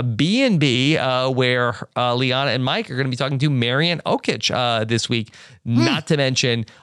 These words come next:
Speaker 1: all the coverage from Survivor Global, Why Blank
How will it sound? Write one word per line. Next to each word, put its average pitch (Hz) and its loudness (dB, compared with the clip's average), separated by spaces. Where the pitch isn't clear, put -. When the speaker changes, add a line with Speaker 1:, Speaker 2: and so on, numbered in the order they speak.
Speaker 1:
all 147 0
the 131 -4
coverage 113 -2
from 104 -4
Survivor 87 -6
Global, 156 0
Why 131 -2
Blank 127 -2